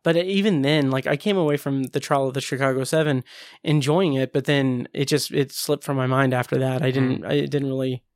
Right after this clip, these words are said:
Speaker 1: have any lasting appeal for me.
Speaker 2: Okay.
Speaker 1: So yeah, uh, so yeah, so what's your first, uh, potpourri on this episode, Ben?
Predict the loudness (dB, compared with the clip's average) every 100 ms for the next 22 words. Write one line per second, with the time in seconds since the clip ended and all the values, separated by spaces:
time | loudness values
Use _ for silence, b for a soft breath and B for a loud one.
0 | _ _ -4 -2 -2 -4 -4 -4 -2 -2
1 | -2 -2 -2 -6 -6 -8 _ -8 -4 0
2 | 0 0 B B B B B B B B
3 | B 0 4 6 4 2 -2 0 2 2
4 | 2 2 2 2 2 0 0 -2 0 0
5 | 2 0 2 4 4 2 0 0 0 2
6 | 0 0 0 0 0 -4 -4 -4 -2 -2
7 | 0 0